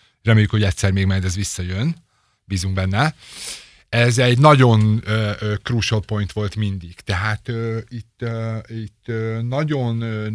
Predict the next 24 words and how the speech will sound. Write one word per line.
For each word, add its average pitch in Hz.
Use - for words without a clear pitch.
ö, 107
ö, 104
nehéz, 110
ö, 104
ö, 101
annak, 117
aki 110
ezt 113
a 110
munkát 107
csinálja, 104
mint 101
én, 113
vagy 107
mint 101
mi, 110
hát 110
nyilván 101
többen 95
vagyunk 95
az 87
A 101
harmincnyolcon 98
programszervezők, 120